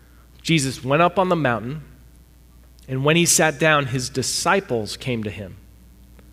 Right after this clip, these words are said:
and he opened his mouth and taught them. Jesus hikes up the side of a mountain,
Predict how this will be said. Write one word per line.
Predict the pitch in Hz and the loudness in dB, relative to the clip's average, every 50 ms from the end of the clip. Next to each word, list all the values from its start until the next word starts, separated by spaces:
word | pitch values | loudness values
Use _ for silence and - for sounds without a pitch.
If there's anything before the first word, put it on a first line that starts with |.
| - - - - | -20 -20 -20 -14
and | - 117 120 | -8 -6 -4
he | 120 123 | -2 0
opened | 143 156 151 - 175 165 | 0 0 0 0 0 0
his | 165 160 139 | 0 -2 0
mouth | 135 127 120 120 123 - - | 2 2 2 2 0 -4 -6
and | 127 123 110 | -10 -10 -10
taught | - - - 120 104 - - | -10 -8 -6 -6 -8 -8 -10
them. | - 90 90 90 - - - - - - - - - - - - - - - - - - - - - - - - - - - - - - - - - - - | -16 -18 -18 -18 -20 -20 -20 -20 -20 -20 -20 -20 -20 -20 -20 -20 -20 -20 -20 -20 -20 -20 -20 -20 -20 -20 -20 -20 -20 -20 -20 -20 -20 -20 -20 -20 -20 -16 -4
Jesus | - 175 180 143 151 - | 0 2 2 2 2 0
hikes | - - 185 185 - - | 0 0 0 0 0 0
up | 208 190 | 0 0
the | - 165 | 0 -2
side | - - 185 165 170 | -2 2 2 2 2
of | 160 143 | 2 0
a | 147 | 0
mountain, | 151 160 160 160 160 151 151 156 147 135 | 0 2 2 2 0 -2 -4 -6 -6 -8